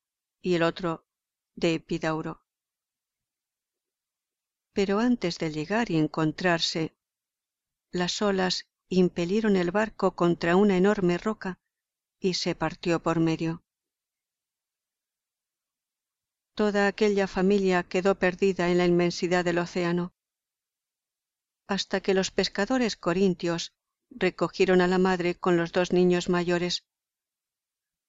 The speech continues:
y finalmente el mercader, con los otros dos niños,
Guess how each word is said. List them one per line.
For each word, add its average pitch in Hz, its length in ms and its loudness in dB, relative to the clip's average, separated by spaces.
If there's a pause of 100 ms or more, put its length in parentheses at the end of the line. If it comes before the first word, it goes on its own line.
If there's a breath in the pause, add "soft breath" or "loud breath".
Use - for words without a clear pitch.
(140)
y 180 160 -2
finalmente 185 840 4 (640)
el 185 160 4
mercader, 185 600 0 (580)
con 165 220 4
los 160 200 -2
otros 190 300 -2
dos 196 220 -2
niños, 190 440 2